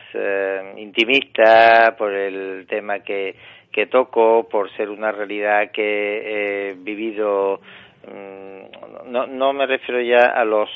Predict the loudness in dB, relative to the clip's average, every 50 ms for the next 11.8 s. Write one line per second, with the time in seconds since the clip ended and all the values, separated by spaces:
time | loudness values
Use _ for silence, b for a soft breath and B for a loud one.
0 | -10 -8 -6 -4 -4 -2 -2 -4 -6 -4 _ -6 -6 -6 -6 -4 -4 -4 -4 -6
1 | -6 -4 -4 -4 -4 -2 -2 -2 -2 -2 -4 -6 -6 -6 -6 -4 -4 -4 -6 B
2 | B B B B B -2 0 0 0 2 4 6 6 6 6 4 0 -2 0 -2
3 | -2 -2 -2 -2 0 0 0 0 0 -2 -2 -4 -8 -8 -6 -4 -4 -2 -2 -4
4 | -6 -12 B B B B B B -6 -4 -4 -2 0 0 0 0 -2 0 2 2
5 | 2 2 0 0 2 2 2 2 0 -6 -12 -10 -6 -6 -4 -4 -6 -8 -10 -6
6 | -2 -2 -2 -4 B B B B B B _ -12 -8 -6 -4 -2 -2 -4 -6 -8
7 | -8 -6 -4 -2 -2 -2 -4 -4 -4 -4 -6 -6 -2 0 2 2 2 2 0 -2
8 | -6 -12 -14 -12 -12 -12 -14 -16 -8 -4 -4 -4 -4 _ -14 -14 -14 -6 -4 -4
9 | -4 -4 -6 -10 -10 -10 -10 -8 -8 -10 -4 -4 -4 -4 -4 -4 -4 -2 -2 0
10 | -2 -2 -4 B B B B B B B B -14 -10 -10 -8 -6 -6 -4 -4 -4
11 | -6 -6 -6 -6 -4 -4 -6 -8 -8 -10 -6 -2 -2 -2 -2 -2